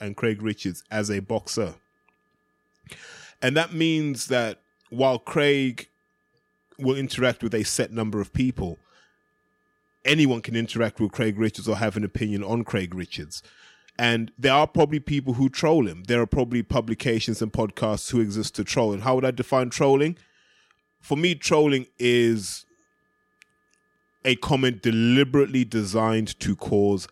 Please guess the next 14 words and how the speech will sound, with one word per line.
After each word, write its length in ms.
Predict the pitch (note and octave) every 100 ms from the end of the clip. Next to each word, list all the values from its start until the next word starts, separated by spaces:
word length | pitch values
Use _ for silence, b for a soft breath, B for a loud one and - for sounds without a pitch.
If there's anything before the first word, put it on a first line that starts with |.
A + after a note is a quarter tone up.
| -
offense. 680 | F2+ - F#2 D2+ - - - _ _ _ _ _ _ _
That's 200 | B2 C3
how 140 | B2 A2+
I 80 |
define 340 | G#2+ G#2 G#2+ F#2+
trolling. 420 | - F#2 F2 D#2+ _ B B _
If 160 | B2 A#2
you're 180 | D3
sending 420 | D#3+ E3+ D3+ D3 C#3+
out 220 | B2 -
comments 440 | - A#2+ A2+ G#2+ -
or 100 | A#2+
content 560 | - G#2+ G2+ G#2+ G2+
that's 220 | A#2 G#2